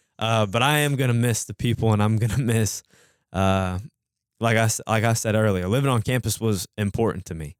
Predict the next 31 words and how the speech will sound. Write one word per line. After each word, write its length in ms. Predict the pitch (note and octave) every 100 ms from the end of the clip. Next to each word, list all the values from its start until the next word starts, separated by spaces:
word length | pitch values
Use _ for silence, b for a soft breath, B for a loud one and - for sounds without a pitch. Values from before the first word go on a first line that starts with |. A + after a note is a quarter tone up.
| _ _ _ _
I 120 | F2+
didn't 140 | G#2+ A2+
wanna 160 | A2
move 200 | G#2+ G#2
off 180 | F#2 F2
campus. 600 | - E2+ - D2+ - - -
Uh, 40 |
I 240 | G2+ F#2 F#2
wanted 240 | G2+ G#2+
to 60 | F#2
be 140 | F#2+
on 140 | F#2+ F2
campus. 440 | - E2+ - E2+
I 60 | E2+
wanted 300 | F2 G2+ F#2
to 80 | F#2
know 180 | F#2
people. 320 | F#2 F2+ - E2+
I 60 |
wanted 240 | E2+ F#2+ F#2
to 80 |
be 100 | E2+
involved. 480 | F#2+ E2+ F#2 E2+ E2 _ _ _ _ _ _ -
Uh, 280 | F2+ F2 E2+
so, 320 | - F#2 E2+ _ _
uh, 60 | A2
being 200 | G2 C3+
an 80 | A#2
R 200 | G#2+ G#2+
A 180 | A2 G2+
is, 280 | F2 -